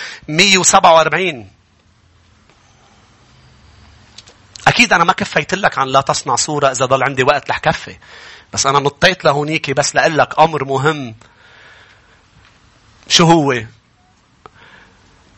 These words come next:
هو إنه الرب وسطنا هو بيرتفع ونحن بننقص.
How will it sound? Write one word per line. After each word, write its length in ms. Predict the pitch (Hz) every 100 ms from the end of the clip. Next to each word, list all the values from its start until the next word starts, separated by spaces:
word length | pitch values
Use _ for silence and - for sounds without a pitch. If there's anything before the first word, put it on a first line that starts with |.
| -
هو 260 | - 160 165
إنه 520 | 156 160 160 151 135 _ _ _ _ 143
الرب 420 | 135 175 139 156
وسطنا 500 | 165 - - 165 151
هو 160 | 147
بيرتفع 760 | 165 147 151 131 170 - 151 135
ونحن 380 | 131 135 - 131
بننقص. 640 | 139 143 113 110 - -